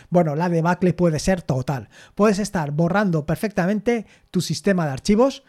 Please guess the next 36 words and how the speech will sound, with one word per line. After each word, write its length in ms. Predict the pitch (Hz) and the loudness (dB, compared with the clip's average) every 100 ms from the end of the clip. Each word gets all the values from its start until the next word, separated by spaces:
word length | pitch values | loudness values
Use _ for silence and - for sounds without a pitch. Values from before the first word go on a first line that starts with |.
| _ - | _ -8
sin 280 | - 208 | -2 0
ningún 380 | 180 180 170 226 | 2 0 0 0
tipo 260 | - 240 233 | 0 0 2
de 120 | 190 | 2
cortapisas, 640 | 175 165 - 180 107 - - | 0 -4 -4 -4 -6 -14 -6
así, 400 | 180 170 226 - | -2 0 0 -2
a 140 | - 170 | -4 -2
lo 120 | 156 | 0
loco. 300 | 160 156 95 _ | 0 -4 -12 _
Así 240 | - 170 233 | -8 -4 -2
que 120 | 294 | -2
tienes 220 | 208 262 | -2 -2
que 80 | 240 | 0
tener 220 | 220 233 | 0 0
mucho 240 | 220 208 160 | 0 -2 -2
cuidado 400 | 151 131 110 - - - - | -2 -4 -8 -14 -20 -20 -6
con 140 | - 196 | 0 0
esto 180 | 202 | 2
de 120 | 220 175 | 0 0
copiar 240 | 165 160 | -2 -2
y 40 | |
pegar. 340 | 143 120 98 - _ _ _ _ _ _ _ _ | -4 -8 -14 -18 _ _ _ _ _ _ _ _
Y 360 | 254 220 226 - | 4 4 4 0
la 140 | 190 202 | 2 4
última, 480 | 285 233 254 302 285 | 4 2 -2 -2 -6
la 180 | 156 156 | -6 -2
última 460 | 190 202 233 226 202 | 0 0 -2 0 0
de 180 | 196 | 0
la, 640 | 190 190 185 175 170 160 165 | 2 0 0 0 0 -2 -4
de 160 | 170 185 | 0 4
los 220 | 170 - | 4 2
horrores 580 | 160 214 208 196 190 - - | 2 4 4 2 0 0 0
<laughs> 140 | 220 - | -2 2
o 160 | 190 | 4
errores, 640 | 170 175 220 170 143 - - _ _ - | 6 6 4 4 0 -8 -16 _ _ -8
sí, 260 | 247 277 | -4 -2